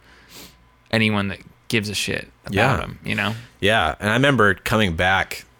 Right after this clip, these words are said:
Speaker 2: one of the first times and talking to you, and you were asking me about moving to Seattle and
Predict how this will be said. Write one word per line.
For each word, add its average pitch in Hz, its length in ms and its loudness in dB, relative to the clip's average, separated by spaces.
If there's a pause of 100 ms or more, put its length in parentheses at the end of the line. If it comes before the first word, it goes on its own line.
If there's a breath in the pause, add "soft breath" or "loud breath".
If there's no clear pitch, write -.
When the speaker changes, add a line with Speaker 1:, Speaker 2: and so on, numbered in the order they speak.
(220)
Speaker 2:
one 92 140 -4
of 87 40 -2
the 82 60 -4
first 87 320 0
times 90 260 0
and 82 120 -4
talking 82 320 -4
to 73 60 -6
you, 85 420 0 (100)
and 87 160 -2
you 98 60 2
were 95 60 2
asking 82 320 -2
me 82 60 -4
about 82 160 -2
moving 82 240 -2
to 78 60 -6
Seattle 85 580 0
and 80 300 -6